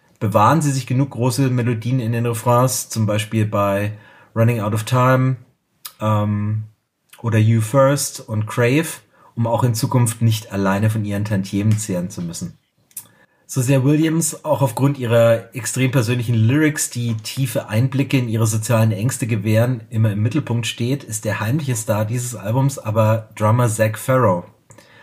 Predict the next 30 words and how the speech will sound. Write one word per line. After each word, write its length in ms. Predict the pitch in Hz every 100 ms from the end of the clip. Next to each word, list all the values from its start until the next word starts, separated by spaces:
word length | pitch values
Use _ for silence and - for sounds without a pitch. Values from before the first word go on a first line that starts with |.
| - _
Was 160 | 117 110
der 140 | 143
hier 220 | 151 151
an 100 | 120
Vielseitigkeit 800 | 117 170 147 139 135 - 139 135
und 120 | 120 117
Detailreichtum 880 | 107 120 123 123 123 - 135 127 127
in 420 | 113 110 107 110 -
einem 320 | 101 104 104
technisch 400 | 139 135 135 110
wirklich 460 | 120 120 110 - - -
anspruchsvollen 600 | 113 - 147 - 131 135
Kontext 420 | 143 135 123 -
präsentiert, 580 | 131 120 113 131 131 - -
ist 480 | 113 107 - - 110
wirklich 280 | 110 113 101
Weltklasse. 600 | 104 104 110 95 90 - - _ _ -
Insgesamt 580 | 160 202 180 151 151 143
ist 160 | 127
This 180 | 123 123
Is 160 | 147 117
Why 400 | 117 123 131 135
für 180 | - 120
mich 580 | 127 143 - - - -
so 260 | 110 123
auch 140 | 113 110
das 160 | 113
konsistenteste 760 | - 131 113 110 - 180 185 170
Paramore-Album 800 | 147 151 151 151 135 123 135 131
geworden, 560 | 127 120 123 127 131